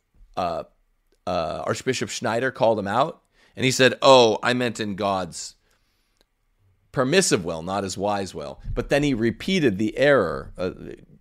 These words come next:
a year and a half later. Remember that? So now he's repeating the error again. This Abu Dhabi document stated that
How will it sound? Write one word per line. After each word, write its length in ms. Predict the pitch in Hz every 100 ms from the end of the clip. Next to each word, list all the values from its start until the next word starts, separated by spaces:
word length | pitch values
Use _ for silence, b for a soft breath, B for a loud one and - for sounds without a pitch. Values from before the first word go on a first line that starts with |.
| _ -
a 100 | 113
year 180 | 95 85
and 100 | 80
a 40 |
half 240 | 90 - -
later. 340 | 65 - - _ _ _ 107
Remember 300 | 120 127 120
that? 340 | 113 139 - _ _ b b b -
So 140 | 156
now 200 | 165 180
he's 180 | 175 127
repeating 420 | 127 160 156 135
the 100 | 120
error 220 | 110 104
again. 420 | 101 123 101 - - - - - b b b b b -
This 400 | 127 165 - - _
Abu 240 | 113 127 123
Dhabi 360 | 131 170 208
document 600 | 139 104 104 104 95 101 - _ _ _ _ _
stated 640 | - - - 170 196 214 143
that 320 | 139 -